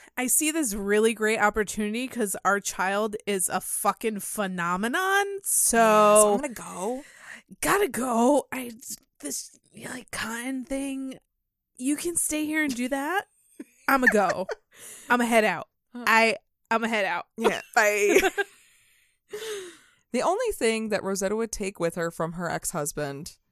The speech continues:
Speaker 2: would be her last name, which she would use to then create her stage name, Sister Rosetta Tharpe. She
Speaker 1: Mm-hmm.
Speaker 2: took the O, changed it to an A, and now she's Sister Rosetta Tharpe.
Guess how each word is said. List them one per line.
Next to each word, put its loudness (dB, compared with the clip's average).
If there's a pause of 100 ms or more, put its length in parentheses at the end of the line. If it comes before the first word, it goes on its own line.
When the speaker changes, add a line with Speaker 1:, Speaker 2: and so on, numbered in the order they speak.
(240)
Speaker 2:
would -2
be -4
her -6
last 2
name, -6
which -2
she -4
would -4
use -4 (280)
to -2
then -2
create -6
her -10
stage -6
name, -6
Sister -2
Rosetta 0
Tharpe. 0 (600)
She -4
Speaker 1:
Mm-hmm. -4
Speaker 2:
took -2
the -6
O, 4
changed -8
it -12
to -6
an -6
A, 0 (500)
and -14
now -6
she's -10
Sister -6
Rosetta -6
Tharpe. -14